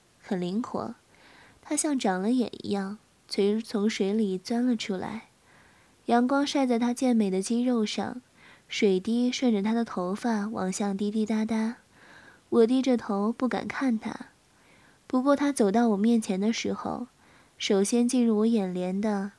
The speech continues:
却是他的下半身，紧身的泳裤包裹在他的身上，前面鼓起一个大包，雄性的气息扑面而来。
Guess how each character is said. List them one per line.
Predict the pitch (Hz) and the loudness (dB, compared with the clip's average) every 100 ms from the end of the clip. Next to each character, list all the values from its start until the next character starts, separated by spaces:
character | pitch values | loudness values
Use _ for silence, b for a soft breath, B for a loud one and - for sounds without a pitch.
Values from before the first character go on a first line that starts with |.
| _ | _
却 | - 208 | 0 0
是 | 202 | 2
他 | 226 | 0
的 | 220 | 0
下 | 208 269 233 | 0 -2 -2
半 | 190 180 | -2 -4
身， | 190 190 185 202 - _ b b b b b _ | -6 -6 -6 -6 -12 _ b b b b b _
紧 | - 214 | 2 4
身 | 214 262 | 4 4
的 | 262 | 4
泳 | 233 185 180 | 4 2 -4
裤 | - 254 220 208 B B | 0 2 2 0 B B
包 | - 233 254 | -4 -2 0
裹 | 208 185 | -2 -2
在 | 214 | -2
他 | 208 | -2
的 | 220 | -2
身 | 208 220 220 | -4 -2 -4
上， | 240 214 190 202 _ b b b b | -4 -6 -8 -14 _ b b b b
前 | - 220 | -6 -2
面 | 220 233 | 0 0
鼓 | 214 208 | 0 -2
起 | 226 196 180 | -2 -4 -4
一 | |
个 | 214 | -6
大 | 214 233 208 | -4 -4 -2
包， | 220 226 247 - B B B B | -2 -2 -6 -12 B B B B
雄 | - - 240 | -4 0 2
性 | 247 277 | 2 2
的 | 247 | 2
气 | 220 247 220 | 2 0 0
息 | - 226 226 247 - | 0 0 0 -2 -4
扑 | 254 | 0
面 | 247 247 214 | 4 4 2
而 | 202 | 0
来。 | 214 190 185 | -2 -4 -8